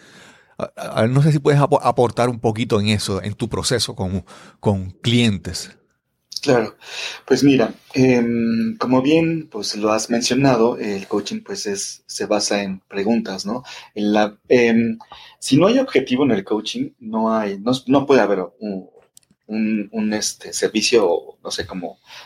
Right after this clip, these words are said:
Speaker 2: cómo le llamen, un servicio de coaching. O sea, tiene
Speaker 1: Claro.
Speaker 2: que haber un objetivo, ya sea de, en este caso, pues, a lo mejor de compra,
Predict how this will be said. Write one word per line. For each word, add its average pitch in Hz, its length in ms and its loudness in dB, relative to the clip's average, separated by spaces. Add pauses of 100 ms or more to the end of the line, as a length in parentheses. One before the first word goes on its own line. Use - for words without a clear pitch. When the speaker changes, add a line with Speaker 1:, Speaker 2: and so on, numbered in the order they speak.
Speaker 2:
cómo 107 200 2
le 101 120 4
llamen, 104 500 0
un 107 140 -16
servicio 101 340 -4
de 98 80 -2
coaching. 104 380 0 (160)
O 98 40 -14
sea, 95 300 0 (400)
tiene - 160 4
Speaker 1:
Claro. - 80 2
Speaker 2:
que 117 80 2
haber 107 140 6
un 113 100 4
objetivo, 98 600 0
ya 95 140 -2
sea 104 220 2
de, 92 380 0
en 104 120 -6
este 113 200 -4
caso, 107 220 -6
pues, - 120 -14
a 98 40 -4
lo 95 60 -4
mejor 101 200 -2
de 101 100 -4
compra, 127 480 2